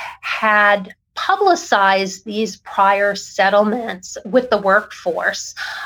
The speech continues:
that there were signs in the workplace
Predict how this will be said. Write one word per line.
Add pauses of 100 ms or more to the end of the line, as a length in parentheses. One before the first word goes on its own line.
(120)
that
there
were
signs
in
the
workplace